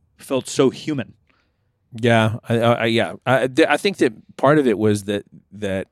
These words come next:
Speaker 2: obviously they didn't cover everybody they could have covered.
Speaker 1: Yeah.
Speaker 2: But they still covered a lot of people.
Speaker 1: They did.
Speaker 2: And
Speaker 1: I
Speaker 2: so you're getting little pieces of it, and you're,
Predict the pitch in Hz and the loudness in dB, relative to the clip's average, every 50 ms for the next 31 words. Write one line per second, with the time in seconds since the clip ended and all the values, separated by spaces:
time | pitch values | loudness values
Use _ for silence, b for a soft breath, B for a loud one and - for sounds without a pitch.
0 | _ _ _ - 113 113 117 120 110 - 104 101 95 98 95 98 101 98 90 - | _ _ _ -4 -2 -2 0 -2 -2 -2 -2 0 0 -2 -2 -2 -4 -4 -4 -2
1 | - 104 101 87 90 92 92 87 87 90 90 85 85 85 - - - - - - | -2 -2 0 0 -2 -2 -2 -2 0 -2 -2 -4 -6 -4 -4 -4 -6 -4 -2 0
2 | 104 104 95 76 73 76 - b b b b 110 104 95 95 95 B B B B | 0 2 2 0 -4 -6 -10 b b b b -14 -14 -14 -14 -16 B B B B
3 | B B B B - 147 127 131 123 120 - - 139 120 - 127 127 117 104 85 | B B B B 0 2 4 4 2 2 2 0 -2 -2 -2 -2 -2 -2 -2 -4
4 | 76 80 101 110 101 - - - - 117 104 - - 67 67 - 143 143 135 127 | -6 -6 -6 -6 -6 -6 -6 -2 0 0 0 0 -2 -6 -6 -4 -4 -4 -2 -2
5 | 117 113 123 120 - 143 123 127 131 123 139 135 131 127 127 135 139 127 110 - | 0 2 2 4 6 6 6 8 8 6 6 4 4 4 4 4 4 2 2 0
6 | - - - 143 139 143 - - 110 107 104 98 95 98 - - - 107 104 101 | -4 -2 0 0 2 2 0 0 2 2 2 2 0 -2 -6 -4 -2 0 2 2
7 | 104 98 101 101 - 104 104 107 107 107 104 101 104 | 2 2 2 0 -2 -2 -2 0 2 2 2 2 0